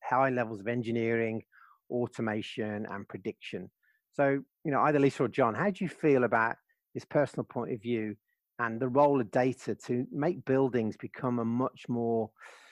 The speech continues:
tighter, manageable asset in the, in the way that we talk around digital twins and the use of A I?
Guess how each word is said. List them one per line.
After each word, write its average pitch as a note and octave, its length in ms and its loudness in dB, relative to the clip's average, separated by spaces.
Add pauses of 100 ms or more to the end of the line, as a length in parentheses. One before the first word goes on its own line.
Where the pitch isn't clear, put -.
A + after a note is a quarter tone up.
(320)
tighter, C#3 720 2
manageable B2 880 0
asset A#2+ 460 -4
in B2 160 -2
the, B2+ 120 -4
in B2+ 100 0
the C3 60 2
way B2 240 4
that A2+ 160 0
we A2 100 -4
talk - 380 -6
around G#2 380 -4
digital G#2 420 -10
twins G2 460 -10
and G#2 160 -8
the G#2 40 -8
use G2+ 240 -10
of G2 120 -10
A G2 160 -2
I? F#2+ 260 -8